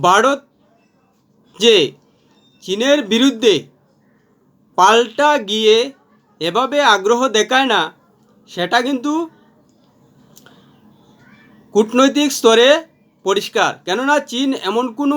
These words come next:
উদাহরণ দেখাতে পারবে না যে ভারত চীনের বিপক্ষে গিয়ে এভাবে কূটনৈতিক স্তরে চাল চালছে, কিন্তু চীন একের পর এক চাল দিচ্ছে। অর্থাৎ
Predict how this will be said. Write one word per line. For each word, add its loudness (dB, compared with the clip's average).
উদাহরণ 0
দেখাতে -6
পারবে -4
না -6
যে 2
ভারত 0
চীনের -4
বিপক্ষে 0
গিয়ে 2
এভাবে 0
কূটনৈতিক -2
স্তরে 4
চাল 6
চালছে, -6
কিন্তু -12
চীন -4
একের -2
পর 0
এক -4
চাল 4
দিচ্ছে। -2
অর্থাৎ 0